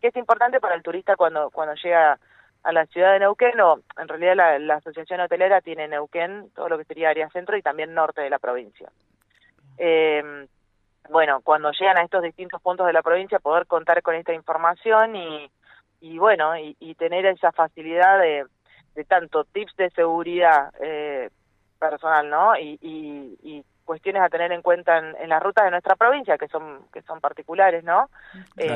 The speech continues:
Speaker 1: Eh, bueno, lo, lo vamos a establecer y ya, ya nos pusimos a trabajar en eso.
Speaker 2: Perfecto.
Speaker 1: Eh, también cuestiones que tienen que ver con, con eventos deportivos, que, que se suceden muchas veces en zona de microcentro, ¿no? Eh,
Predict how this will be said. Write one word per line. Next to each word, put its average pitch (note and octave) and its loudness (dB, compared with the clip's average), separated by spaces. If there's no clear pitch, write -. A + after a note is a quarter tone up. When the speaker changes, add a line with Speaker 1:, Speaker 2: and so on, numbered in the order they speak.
Speaker 1:
Eh, C#3 -10
bueno, C#3+ -10
lo, C#3+ -6
lo D3+ -4
vamos F3 4
a E3 0
establecer F3 0
y D#3+ -6
ya, D#3+ 2
ya E3 -4
nos D#3+ -8
pusimos D#3 -10
a C#3+ -6
trabajar D3 -2
en C#3 -12
eso. - -20
Speaker 2:
Perfecto. A2 -8
Speaker 1:
Eh, C#3+ -8
también F3 0
cuestiones F3+ -4
que F3 -10
tienen E3 -6
que E3 0
ver E3 4
con, D3 -2
con D3 -4
eventos D3+ -6
deportivos, G3 0
que, D3+ -8
que D3+ -14
se D3 -12
suceden F#3+ -8
muchas D#3 -10
veces D3+ -12
en C#3+ -14
zona D3+ -6
de C#3+ -8
microcentro, D#3+ -4
¿no? F3 2
Eh, D3 0